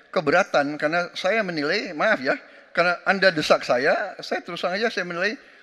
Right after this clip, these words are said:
Anda tidak pantas bicara soal etik. Itu saja.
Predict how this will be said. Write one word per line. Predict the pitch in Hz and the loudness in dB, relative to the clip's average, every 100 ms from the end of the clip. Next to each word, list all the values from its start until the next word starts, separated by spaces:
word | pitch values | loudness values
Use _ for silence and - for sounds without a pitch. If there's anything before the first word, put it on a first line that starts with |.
| _ - | _ -6
Anda | 165 - | -4 -6
tidak | 165 139 | -4 -2
pantas | 147 185 180 160 | 0 -2 -2 -4
bicara | 131 123 127 131 | -6 -2 -2 -2
soal | 117 | -4
etik. | 131 - 131 - _ - _ _ _ - - - - - - - - - - - - 160 - - - - - - - - - - - - - - - | -4 -4 -8 -10 _ -20 _ _ _ -20 -20 -20 -18 -16 -14 -14 -14 -12 -12 -10 -10 -10 -10 -12 -12 -12 -12 -12 -12 -12 -12 -10 -10 -10 -12 -12 -8
Itu | - 190 | -4 0
saja. | 254 254 170 | 4 4 2